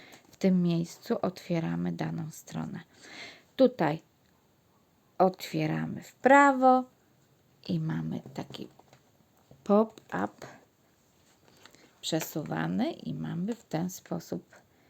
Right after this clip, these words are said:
miejsce na pięć zdjęć. Nie obklejałam tutaj, ponieważ to jest dodatkowy ciężar dla albumu. Przyjdą tutaj zdjęcia dziesięć na piętnaście,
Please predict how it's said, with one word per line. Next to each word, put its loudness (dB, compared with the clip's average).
miejsce 2
na -2
pięć 4
zdjęć. -6
Nie 6
obklejałam 4
tutaj, -4
ponieważ -4
to -6
jest -6
dodatkowy -8
ciężar 0
dla -4
albumu. -4
Przyjdą -2
tutaj -10
zdjęcia 0
dziesięć -4
na -4
piętnaście, -6